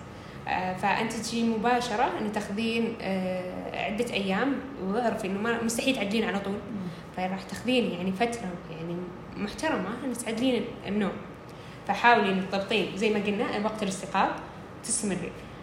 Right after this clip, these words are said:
Speaker 1: آه، الأفضل، آه، شيء ثاني إنك توقفين تشربين كافيين قبل ال-، يعني خلاص إذا جاء بالليل وقفي خلاص لا تشربين.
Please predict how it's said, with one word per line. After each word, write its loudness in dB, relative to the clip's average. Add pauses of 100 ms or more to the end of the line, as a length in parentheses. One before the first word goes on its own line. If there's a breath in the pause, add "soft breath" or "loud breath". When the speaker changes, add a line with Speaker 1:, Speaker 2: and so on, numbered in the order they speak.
(120)
Speaker 1:
آه، 2
الأفضل، 4
آه، -2
شيء 0
ثاني 6
إنك 2
توقفين 2
تشربين 0
كافيين 2
قبل 0
ال-، -2 (320 loud breath)
يعني 2
خلاص 2
إذا 0
جاء 6
بالليل 8 (180)
وقفي 0
خلاص -4
لا -2
تشربين. -2